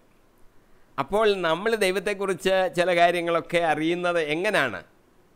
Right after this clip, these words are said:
ദൈവം വെളിപ്പെടുത്തി തന്നതുകൊണ്ട്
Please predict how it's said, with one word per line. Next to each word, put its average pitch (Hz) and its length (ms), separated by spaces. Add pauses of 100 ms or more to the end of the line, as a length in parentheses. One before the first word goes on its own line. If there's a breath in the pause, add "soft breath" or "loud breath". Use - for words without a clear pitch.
(320)
ദൈവം 139 460 (340)
വെളിപ്പെടുത്തി 123 760 (200)
തന്നതുകൊണ്ട് 98 540